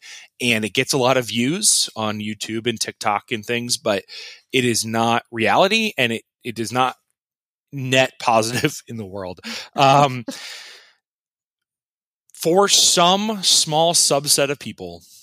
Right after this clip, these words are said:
Speaker 1: things that, uh, as you said, extreme budget diets, like, um, what I would call kind of the, the original lean fire movement, which was cut expenses to the bare bones,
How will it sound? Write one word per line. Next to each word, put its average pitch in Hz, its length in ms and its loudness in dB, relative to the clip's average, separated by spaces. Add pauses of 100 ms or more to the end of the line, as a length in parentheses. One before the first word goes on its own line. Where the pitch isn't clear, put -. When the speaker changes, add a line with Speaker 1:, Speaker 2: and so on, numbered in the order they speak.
(600)
Speaker 1:
things 160 640 0
that, 131 220 0 (200)
uh, 90 180 -10 (100)
as 110 280 -10
you 113 80 -8
said, 107 160 0
extreme 131 560 -2
budget 117 360 0
diets, 98 640 0 (100)
like, 110 480 -4 (120)
um, 98 480 -6
what 110 220 -8
I - 20 -2
would 107 120 -4
call 104 200 -6
kind 117 180 -6
of 113 60 -8
the, 104 320 -2
the 113 160 -2
original 127 640 2
lean 127 480 0
fire 123 340 2
movement, 107 440 -8
which 104 200 -8
was 107 140 0
cut - 180 -2
expenses 131 540 0
to - 120 -6
the 95 80 -8
bare 120 300 2
bones, 113 480 -2